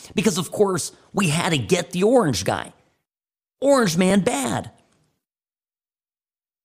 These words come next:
This is so, uh, upsetting. Now, the curious thing is, I wonder what the F,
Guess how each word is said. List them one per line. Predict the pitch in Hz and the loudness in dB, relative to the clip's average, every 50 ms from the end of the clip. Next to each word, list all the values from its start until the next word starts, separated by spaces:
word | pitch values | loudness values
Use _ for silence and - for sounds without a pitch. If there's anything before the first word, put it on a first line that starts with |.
| _ _ _ _ _ _ _ _ _ _ 113 | _ _ _ _ _ _ _ _ _ _ _
This | 117 185 233 262 269 - - - - - - - | -2 0 0 0 0 -2 -4 -8 -10 -16 -10 -6
is | 190 208 220 214 214 160 143 - - - | -2 -2 -2 -2 -2 -4 -6 -10 -12 -12
so, | - - - - - - - - - - - - - 220 190 151 127 - - _ - _ _ _ _ _ _ _ - | -10 -8 -6 -6 -6 -6 -4 -4 0 2 4 4 4 4 2 -2 -4 -8 -16 _ -20 _ _ _ _ _ _ _ -14
uh, | - - - - - - 131 - - _ - | -6 -2 0 0 2 0 -2 -4 -10 _ -4
upsetting. | 190 - - - - - 240 254 233 214 156 98 85 82 - _ _ _ _ _ _ _ _ _ _ _ _ _ _ _ _ _ _ _ _ _ _ _ _ _ _ _ _ _ _ _ _ _ _ _ _ _ _ _ _ _ _ _ _ _ _ _ _ _ _ _ _ _ _ _ _ _ _ _ _ _ _ _ _ _ _ _ _ _ _ _ _ _ _ _ - | -4 -2 -2 -4 -4 -2 0 0 0 0 -2 -2 -4 -8 -14 _ _ _ _ _ _ _ _ _ _ _ _ _ _ _ _ _ _ _ _ _ _ _ _ _ _ _ _ _ _ _ _ _ _ _ _ _ _ _ _ _ _ _ _ _ _ _ _ _ _ _ _ _ _ _ _ _ _ _ _ _ _ _ _ _ _ _ _ _ _ _ _ _ _ _ -6
Now, | 185 190 190 | -4 -2 -2
the | 185 | -4
curious | - - - - 311 302 277 233 143 127 - - | -4 -2 -2 0 2 2 2 2 0 0 -2 -2
thing | - 147 127 117 110 107 | -2 0 2 2 2 2
is, | 92 82 90 104 123 139 120 - - - - - - - - - - - | 0 -2 -4 -6 -6 -6 -8 -8 -8 -10 -10 -12 -14 -18 -20 -20 -20 -16
I | - - | -14 -12
wonder | - - - - - 190 | -8 -8 -4 -4 -2 0
what | 165 175 170 - | 0 0 -2 -2
the | - 127 - - | -6 -10 -8 -6
F, | 139 151 147 - - - | -4 -4 -4 -6 -10 -16